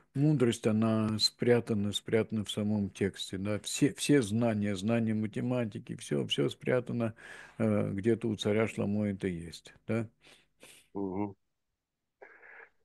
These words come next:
Speaker 2: Хорошо, спасибо, Рав Зиев, яшер коах.
Speaker 1: Э,
Speaker 2: Яшер
Speaker 1: спасибо
Speaker 2: коах.
Speaker 1: вам, что нашли время и, несмотря на нашу неудачу вчерашнюю, присоединились, да. Очень всем благодарен.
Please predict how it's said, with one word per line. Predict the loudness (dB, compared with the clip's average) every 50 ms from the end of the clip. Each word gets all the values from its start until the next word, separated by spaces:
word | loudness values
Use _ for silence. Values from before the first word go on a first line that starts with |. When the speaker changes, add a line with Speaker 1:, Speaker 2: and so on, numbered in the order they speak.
| _ _ _ _ _ _ _ _
Speaker 2:
Хорошо, | 4 6 6 6 6 4 4 4
спасибо, | 4 0 0 0 4 4 8 10 10
Рав | 10 10 10 8
Зиев, | 6 6 6 6 8
яшер | 6 4 6 6 2 2
коах. | 4 6 8 8 10 8 6 4 -4 -12 -18 _ _ _ _ _ _ _ _ _ _ _ _ _ _ _ _
Speaker 1:
Э, | 2 4 6 6 6 4 2
Speaker 2:
Яшер |
Speaker 1:
спасибо | 2 4 4 4 6 6 6 6 8 8 6
Speaker 2:
коах. | 8
Speaker 1:
вам, | 6 4 4 2
что | -2 -2 0 0
нашли | 2 2 2 2 2 4 4 4
время | 4 4 4 6 6 6 6 6 4 4 4 4
и, | 4 4 2 2
несмотря | 2 2 0 0 2 2 4 4 4 4
на | 4 4 2
нашу | 4 4 2 2 0 0 0 0
неудачу | 2 2 4 4 4 4 4 4 4 4 2 0 -2 0 0 0 0 -2
вчерашнюю, | -4 -2 0 2 4 4 2 2 0 -2 0 0 0
присоединились, | 0 -2 0 0 0 0 0 0 2 2 2 4 4 2 2 0 -2 -6 -10 -18 -20 -20 _ _ _
да. | 2 4 4 4 2 0 -6 -16 -20 -20 -20 -20 _ _
Очень | 4 6 6 6 4 2 2
всем | 0 2 2 2 2 4
благодарен. | 4 2 4 4 4 4 4 4 4 4 4 4 2 0 -2